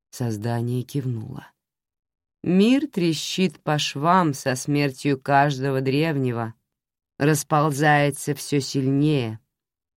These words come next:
делается все неустойчивее. С падением богов и магия распадается. Осталось лишь трое».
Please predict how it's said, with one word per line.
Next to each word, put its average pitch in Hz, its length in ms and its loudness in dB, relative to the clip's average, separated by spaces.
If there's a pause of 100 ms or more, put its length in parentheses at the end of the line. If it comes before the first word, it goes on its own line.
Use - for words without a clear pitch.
(120)
делается 127 800 0
все 127 320 -4
неустойчивее. 110 1300 -4 (1200)
С - 100 -20
падением 135 720 2
богов 123 760 -4 (420)
и 117 140 -2
магия 139 500 2
распадается. 104 920 -8 (1160)
Осталось 139 880 2
лишь 131 340 0
трое». 123 540 -6